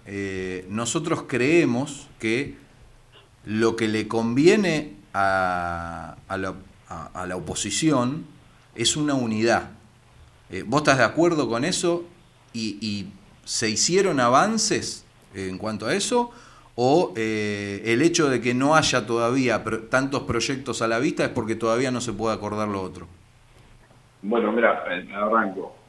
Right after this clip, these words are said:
Speaker 2: Arranco por lo primero que me planteaste. En principio, está bien, yo entiendo tu, tu concepción de una construcción política. Nosotros estamos intentando hacerla de una manera diferente.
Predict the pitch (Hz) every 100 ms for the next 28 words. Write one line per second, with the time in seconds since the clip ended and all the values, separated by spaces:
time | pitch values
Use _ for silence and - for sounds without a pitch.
0 | - 98 131 135 117 113 104 110 117 107
1 | 104 101 107 113 113 95 - - - _
2 | _ 120 113 131 - 320 - 208 156 -
3 | - - 175 190 185 170 156 165 156 151
4 | 139 123 - 113 110 104 101 95 92 -
5 | - - 110 123 120 123 - - 143 127
6 | 110 113 117 110 113 113 117 - 123 104
7 | 113 104 98 98 98 - - 120 120 139
8 | 165 175 160 147 135 - 123 117 131 135
9 | 139 139 135 139 127 131 - - 117 110
10 | 107 117 123 123 120 135 156 156 165